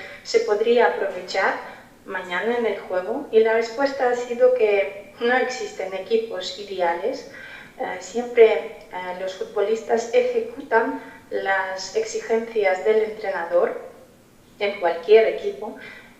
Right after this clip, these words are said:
Y, eh, incluso en equipos tan fuertes como el de mañana,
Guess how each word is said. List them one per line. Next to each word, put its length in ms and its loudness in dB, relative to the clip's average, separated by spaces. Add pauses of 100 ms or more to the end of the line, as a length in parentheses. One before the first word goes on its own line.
(120)
Y, 340 6
eh, 380 2
incluso 680 6
en 260 2 (280)
equipos 460 2
tan 200 0
fuertes 460 2
como 300 -14
el 140 -4
de 80 2
mañana, 480 0